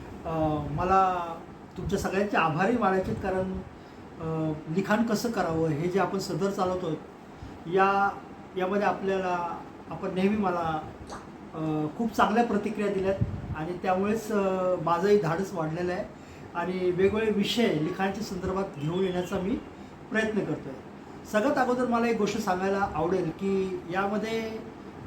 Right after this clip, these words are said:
मी अगदी, अ, मास्टरकी प्राप्त केली अशातला भाग नाही, परंतु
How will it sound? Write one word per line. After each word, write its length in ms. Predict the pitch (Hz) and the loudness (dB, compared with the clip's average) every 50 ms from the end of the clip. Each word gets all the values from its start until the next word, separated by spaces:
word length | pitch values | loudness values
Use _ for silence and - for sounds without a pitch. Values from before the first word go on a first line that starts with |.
| 165 180 | -4 0
मी 80 | 202 | 2
अगदी, 580 | 220 208 202 190 185 190 214 214 214 220 226 208 - - | 2 2 2 2 0 0 0 -2 -2 -4 -8 -8 -8 -6
अ, 60 | - 180 170 165 165 160 156 156 151 151 | -6 -4 -4 -2 -2 -2 -2 -2 -2 -2
मास्टरकी 680 | 156 160 175 180 185 185 - - 247 226 226 226 254 | 0 2 4 4 4 2 0 -2 -2 -2 -2 -2 -2
प्राप्त 380 | 233 226 196 185 190 - 208 190 202 | 0 2 2 2 2 0 -2 -2 0
केली 180 | 196 185 196 - - 147 | 0 0 0 0 -2 -2
अशातला 360 | 165 165 - 202 - - - | -4 -4 -4 -4 -2 0 0
भाग 220 | 170 160 156 160 160 | 0 0 0 0 0
नाही, 200 | 156 151 135 127 127 - - - - - - - - - - - - - - - | -2 -2 -2 -4 -6 -10 -12 -14 -16 -16 -16 -16 -16 -16 -16 -16 -18 -16 -8 -2
परंतु 360 | 202 196 226 233 240 - - | 2 2 2 2 2 0 0